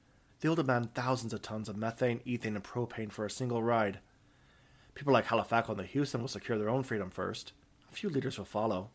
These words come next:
Meanwhile, the corporation will import more desperate people onto the moon and force them into indentured servitude that they will never pay off. When we arrived, roughly half the population of Titan were slaves.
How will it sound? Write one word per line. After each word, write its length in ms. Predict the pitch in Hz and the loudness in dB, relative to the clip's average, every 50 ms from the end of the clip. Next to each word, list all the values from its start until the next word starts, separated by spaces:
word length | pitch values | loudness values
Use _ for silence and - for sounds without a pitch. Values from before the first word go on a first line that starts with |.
| _ _ _ _ _ - - _ _ _ _ _ _ _ _ _ _ | _ _ _ _ _ -20 -20 _ _ _ _ _ _ _ _ _ _
Meanwhile, 400 | - 139 143 135 117 113 107 107 | -2 0 0 2 2 2 0 0
the 80 | 113 - | -2 0
corporation 540 | - 147 135 - 131 127 123 - - 120 | 2 2 4 8 8 6 6 4 0 0
will 100 | 117 117 | 0 2
import 400 | 117 117 117 - - 120 113 - | 2 0 0 0 0 0 0 0
more 180 | 113 117 123 123 | 0 0 0 0
desperate 340 | 123 123 113 - - 120 - | 2 0 0 0 -2 -4 -2
people 280 | - 123 117 - 117 | -2 -2 -2 -2 -2
onto 220 | 113 107 101 110 107 | -2 -2 -2 -4 -4
the 80 | 107 | -6
moon 260 | 104 110 113 113 104 101 | -4 -4 -2 -2 -4 -4
and 100 | 98 - | -6 -6
force 280 | - 120 120 113 - | -2 0 0 0 0
them 100 | - 113 | -2 -4
into 240 | 113 104 - - 113 | -4 -4 -4 -4 -4
indentured 380 | 107 101 113 107 - 110 101 - | -2 -2 -2 -2 -2 -4 -6 -2
servitude 520 | - 131 127 120 - - 104 98 95 - - - - - - - - - - - - | -2 -2 0 -2 -2 -4 -4 -4 -4 -6 -10 -20 -20 -20 -20 -20 -20 -20 -20 -20 -16
that 100 | - - | -8 -4
they 80 | - 117 | -2 0
will 120 | 110 117 | 2 2
never 300 | 110 113 123 127 120 110 | 2 2 0 0 0 -2
pay 200 | - - 110 110 | -4 -4 -4 -4
off. 360 | 113 117 110 120 - - - - _ _ _ _ _ - - - - - _ _ _ _ | -2 -4 -4 -6 -8 -14 -18 -20 _ _ _ _ _ -20 -20 -20 -20 -20 _ _ _ _
When 140 | - 117 120 | -6 -2 2
we 100 | 135 143 | 4 4
arrived, 520 | 135 117 127 127 123 110 107 98 - - - _ - - - - - - | 4 6 6 6 6 4 2 0 -8 -14 -18 _ -20 -20 -20 -18 -12 -4
roughly 200 | 131 147 147 120 | 0 2 2 4
half 260 | - - 147 139 - | 4 4 2 2 2
the 60 | 117 | 2
population 440 | - 120 110 - 120 117 110 - 104 | 0 0 0 0 0 0 0 0 -2
of 40 | - | -2
Titan 280 | - 131 123 - 110 | -2 -2 -2 -2 -2
were 60 | 110 | -6
slaves. 560 | 101 - - 123 117 107 104 95 - - - | -4 -2 -2 0 0 0 -2 -4 -6 -10 -12